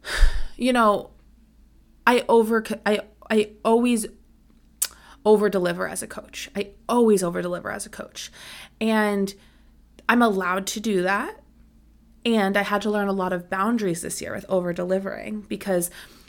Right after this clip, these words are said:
you can only over deliver so much before you're over delivering so beyond the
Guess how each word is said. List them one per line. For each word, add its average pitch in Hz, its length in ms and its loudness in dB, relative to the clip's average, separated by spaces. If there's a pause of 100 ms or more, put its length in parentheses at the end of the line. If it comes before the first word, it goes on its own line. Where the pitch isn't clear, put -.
you 226 80 -4
can 247 140 -2
only 247 260 0
over 226 240 2
deliver 196 400 0
so 190 260 -2
much 185 440 -4
before 214 720 0 (560)
you're 220 240 2
over 214 200 4
delivering 190 500 2
so 214 460 2
beyond 214 640 0
the 185 120 -4